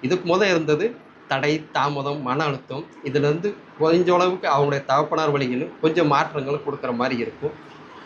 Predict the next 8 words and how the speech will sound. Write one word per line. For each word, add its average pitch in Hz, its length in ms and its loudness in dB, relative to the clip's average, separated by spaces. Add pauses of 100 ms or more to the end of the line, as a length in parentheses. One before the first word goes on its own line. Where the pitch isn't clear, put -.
(260)
சுக்கிரன் 190 460 2
வீட்டிலே, 170 360 2 (220)
அஹ், 135 220 -8
பார்க்கறதுனால 139 580 0 (400)
வீடுகள் 180 460 2
கட்டக்கூடிய 143 480 0
தடைகள் 139 340 0
இருந்தாலும் 123 340 -8